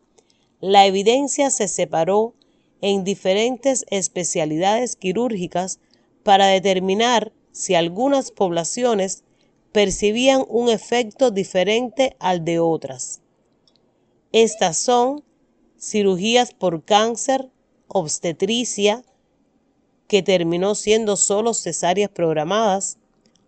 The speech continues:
ortopedia, como cirugías de cadera, rodilla o columna vertebral, y cirugías cardiovasculares,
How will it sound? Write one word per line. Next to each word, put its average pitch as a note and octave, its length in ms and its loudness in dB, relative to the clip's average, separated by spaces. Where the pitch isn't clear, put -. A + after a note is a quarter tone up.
ortopedia, G#3 1000 2
como F#3 260 0
cirugías F3 640 0
de F3 140 -4
cadera, G3+ 560 0
rodilla F3 720 -2
o - 160 -8
columna F#3 500 0
vertebral, F3 720 -2
y C4 140 0
cirugías A3+ 640 0
cardiovasculares, F3+ 1200 2